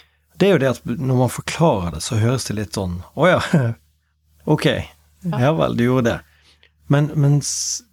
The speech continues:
Speaker 1: eh, jeg har jo hørt deg lese fra det, og jeg har hørt deg, og jeg har suttet og så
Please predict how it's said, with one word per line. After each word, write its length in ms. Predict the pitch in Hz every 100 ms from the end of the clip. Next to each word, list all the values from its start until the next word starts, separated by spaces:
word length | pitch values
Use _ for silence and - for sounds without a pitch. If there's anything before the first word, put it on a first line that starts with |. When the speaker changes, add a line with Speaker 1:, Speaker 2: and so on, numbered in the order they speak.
| _ -
Speaker 1:
eh, 300 | 156 139 139
jeg 140 | 143
har 80 | 139
jo 60 | 170
hørt 160 | 139 -
deg 140 | 127
lese 480 | 107 110 120 - 156
fra 220 | - 110
det, 140 | 104 165 226 226
og 220 | 117 117
jeg 140 | 117 120
har 120 | 117
hørt 140 | - -
deg, 300 | 107 95 92 - - _
og 60 | 127
jeg 80 | 117
har 60 | 120
suttet 460 | - 151 _ -
og 100 | 104
så 160 | -